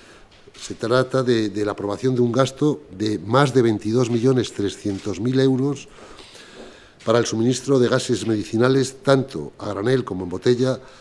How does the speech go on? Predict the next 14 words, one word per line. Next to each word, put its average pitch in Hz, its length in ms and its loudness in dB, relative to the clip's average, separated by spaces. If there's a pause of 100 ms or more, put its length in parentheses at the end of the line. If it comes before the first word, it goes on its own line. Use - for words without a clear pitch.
(180)
para 107 280 0
trece 143 520 0
de 107 200 -4
los 98 360 -6
hospitales - 680 -2
y - 40 -12
complejos 110 480 -4
asistenciales 107 640 -6 (400)
de 104 100 -4
la 101 100 -2
Gerencia 123 680 -2 (140)
Regional 107 640 -4 (400)
de 101 120 -6
Salud. 98 360 -4